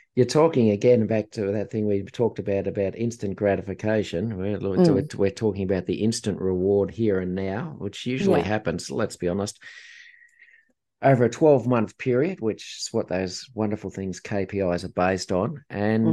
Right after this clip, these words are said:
Speaker 2: Mm.
Speaker 1: if we achieve certain things, we'll get an instant reward at the end of the thing, a bit like the monkey pressing down on a button to get a, a piece of banana, really.
Speaker 2: Mm-hmm.
Speaker 1: But
Speaker 2: Definitely.
Speaker 1: yeah, there's not much long-term thinking or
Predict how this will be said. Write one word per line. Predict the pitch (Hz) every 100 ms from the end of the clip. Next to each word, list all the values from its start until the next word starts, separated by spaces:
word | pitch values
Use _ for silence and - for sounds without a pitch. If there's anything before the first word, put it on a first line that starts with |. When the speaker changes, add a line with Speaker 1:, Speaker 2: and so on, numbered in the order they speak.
| 139
Speaker 2:
Mm. | -
Speaker 1:
if | 101 -
we | 107
achieve | 101 - 113 107
certain | - 123 131 101 98 _ _ _ _
things, | - 117 214 254 - -
we'll | 120 117
get | 120 120
an | 117
instant | 127 127 120 95
reward | 110 110 113 123
at | 104
the | 104
end | 113 113
of | 107
the | 107
thing, | 131 220
a | 180
bit | - 110
like | 104 101 - 113 -
the |
monkey | 107 107 117 117
pressing | 107 - 113 - 107
down | 110 110
on | 107
a | 101
button | 92 107 110
to | 107
get | 101 104
a, | 101 85 104
a |
piece | - 120 110
of | 104
banana, | 107 127 156 101 73
really. | 85 90 87 82
Speaker 2:
Mm-hmm. | - 147 139 208 233 _ _ _
Speaker 1:
But | - 98 - - _ -
Speaker 2:
Definitely. | 131 131 - - - - - - -
Speaker 1:
yeah, | 101 92 90 -
there's | 131 131
not | 214
much | 143 -
long-term | 131 120 123 - 117 104
thinking | - 107 104 101
or | 104 104 98